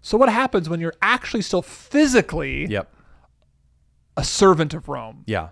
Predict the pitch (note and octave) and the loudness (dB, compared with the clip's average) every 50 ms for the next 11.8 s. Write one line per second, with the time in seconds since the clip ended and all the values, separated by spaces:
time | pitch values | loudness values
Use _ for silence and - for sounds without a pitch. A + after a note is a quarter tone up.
0 | _ _ _ _ _ _ _ - C#3+ D#3 D3 - - - - C4 A#3 - - F3+ | _ _ _ _ _ _ _ -2 0 0 0 0 -2 0 4 4 4 4 2 -2
1 | - - - - - - _ _ _ _ _ _ _ _ - C3+ C#3 - - - | -4 -6 -8 -8 -10 -10 _ _ _ _ _ _ _ _ 2 2 2 2 0 -4
2 | - - A#3+ G#3 F3+ - - - F#3 F3+ E3 D3+ C#3 C3+ - - - D3 C#3 D3 | -2 -2 0 0 0 0 -2 -2 0 0 0 0 0 -4 -6 -6 -6 -4 -2 -2
3 | C3+ C3+ C3+ - - - D3 F#3 - D3 F3 F#3 E3+ C#3+ A2+ - - - D#3 E3 | -2 -2 -4 -4 -6 -6 -4 -2 0 2 4 4 4 2 0 -4 -4 -4 -4 0
4 | - F3 F#3+ F#3+ F3+ D#3+ D#3 C#3+ - - - G3 F3+ E3+ E3 D#3+ D#3 D#3 E3 D#3+ | 2 2 2 4 2 2 0 -4 -6 -2 2 4 6 6 4 2 0 -4 -8 -10
5 | - - D3 D3 D3 C#3+ C#3+ C#3+ C#3 C3+ - _ - D#3+ E3 D3+ - - D3+ D3+ | -10 -8 -6 -6 -4 -4 -6 -6 -8 -12 -16 _ -14 -10 -10 -8 -8 -8 -10 -10
6 | C#3 C3+ C3 C3+ C3 A#2+ - - A#2 A2 A2 - G2+ F#2 G2 A2 A#2+ B2 G2 - | -12 -14 -14 -14 -14 -14 -16 -18 -20 -20 -18 -16 -14 -10 -10 -8 -8 -8 -8 -10
7 | - _ _ - F#3 A3+ C4 C4 A3+ A3 A#3 G3+ D#3 D#3 E3+ E3+ D#3 C3+ D3+ F3 | -14 _ _ 4 6 8 8 8 8 6 6 4 4 4 4 4 4 4 0 0
8 | G3+ G3+ F3+ C3+ D#3 F3+ F3 C3+ G#2 F2+ D3 F#3 E3+ - - - C#4+ D4+ - - | -2 -2 -4 -4 -4 -4 -2 -2 -2 -2 -2 -4 -4 -4 0 0 2 2 2 2
9 | A3 G#3 F#3+ F3+ E3+ E3 E3 - - D3 - - - A3+ G#3 E3 B2+ A#2 B2 - | 4 4 6 6 4 2 -2 -6 -8 -12 -10 -4 0 2 2 2 0 -4 -12 -16
10 | _ _ - G2 E2+ - - _ _ - F3 F#3+ G3 F#3 F3 D#3+ B2+ D#3 D#3+ D#3+ | _ _ -10 -10 -10 -10 -14 _ _ 4 4 4 4 2 0 -2 -2 -2 -4 -4
11 | E3 D#3 D3+ D3 C3+ B2+ - - - - D3+ C#3+ C3+ C3 C3 B2 | -4 -8 -12 -14 -14 -14 -14 -12 -10 -10 -10 -10 -10 -10 -12 -14